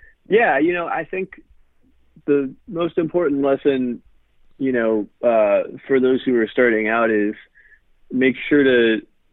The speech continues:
to own as much of your own work as you possibly can. Um, at the same time, to recognize that it's not always possible to do that, um, you know, depending on your circumstances when you're starting out.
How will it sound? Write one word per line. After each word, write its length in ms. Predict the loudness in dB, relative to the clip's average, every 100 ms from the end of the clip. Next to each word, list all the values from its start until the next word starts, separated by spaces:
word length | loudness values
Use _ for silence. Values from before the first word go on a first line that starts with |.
| _ _ _
to 180 | -6 -4
own 360 | 0 2 2 0
as 180 | -2
much 240 | -2 -4 -4 -8 -12 -18 _ _
of 260 | 0 0 2
your 220 | 2 2
own 280 | 0 -2 -2
work 360 | 0 0 0 -6 -2
as 220 | -2 0
you 380 | 0 2 0 0
possibly 460 | -4 -4 -4 -6 -6
can. 300 | -8 -8 -14 _ _ _ -10
Um, 400 | -6 -6 -6 -8 _ -4
at 140 | -4
the 80 | -4 -2
same 180 | 0
time, 540 | 0 -2 0 0 0 -4 _ _ -20 -10
to 80 | -2
recognize 600 | -2 -2 -2 -2 -4 -4
that 140 | -4
it's 160 | -4 -6 -18 -20 _ _ _
not 260 | -4 -2 -2
always 240 | -4 -4
possible 720 | -2 -2 -2 -4 -4 -2 -2 -6 _ _ _ _ _ _ _
to 80 | -4
do 200 | 2 2
that, 360 | 4 2 -2 -4
um, 400 | -6 -4 -6 -10 _ _ _ -16
you 100 | -10
know, 140 | -10 -10
depending 400 | -10 -6 -4 -4
on 120 | -4
your 100 | -6
circumstances 640 | -4 -6 -6 -8 -8 -8
when 120 | -10
you're 120 | -8 -6
starting 360 | -2 -2 -2
out. 200 | -4 -12